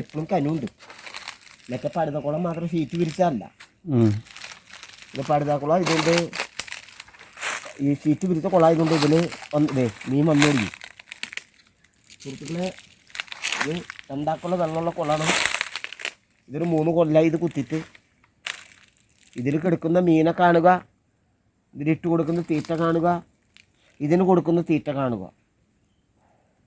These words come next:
Speaker 1: നിങ്ങളിത് പോ-, ഇത് കണ്ട് ഇതുപോലെ നിങ്ങൾ ഓരോരുത്തർ കൃഷി ചെയ്യുക. ഇതിൽ നന്നായി കൃഷി ചെയ്യുക. ഇതിലും നല്ല ഉൽപ്പാദനശേഷിയുള്ള മീൻ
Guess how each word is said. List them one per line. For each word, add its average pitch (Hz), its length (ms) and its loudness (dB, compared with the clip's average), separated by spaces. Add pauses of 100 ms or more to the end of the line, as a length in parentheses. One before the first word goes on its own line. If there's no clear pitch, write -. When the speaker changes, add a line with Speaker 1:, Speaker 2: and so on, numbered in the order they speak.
(300)
Speaker 1:
നിങ്ങളിത് 151 380 0
പോ-, 165 140 -2
ഇത് 151 140 0
കണ്ട് 160 260 6 (800)
ഇതുപോലെ 165 440 4
നിങ്ങൾ 170 220 6
ഓരോരുത്തർ 160 340 2 (100)
കൃഷി 160 240 -2
ചെയ്യുക. 156 180 2
ഇതിൽ 170 120 2 (120)
നന്നായി 175 420 4
കൃഷി 185 260 -2
ചെയ്യുക. 160 220 0 (2250)
ഇതിലും 180 220 4 (100)
നല്ല 175 180 4 (1160)
ഉൽപ്പാദനശേഷിയുള്ള 170 880 2
മീൻ 170 140 2